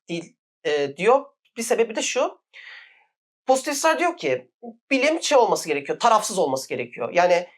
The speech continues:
bilimi yapan insanlar tamamen objektif olması gerekiyor.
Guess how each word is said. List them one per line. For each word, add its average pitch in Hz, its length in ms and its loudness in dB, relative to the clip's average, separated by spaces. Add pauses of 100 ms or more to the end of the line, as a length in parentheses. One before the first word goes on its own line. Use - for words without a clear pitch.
(120)
bilimi 233 300 0
yapan 262 300 2
insanlar 269 720 0
tamamen 233 280 4
objektif 151 460 -6
olması 294 320 0
gerekiyor. 285 540 -2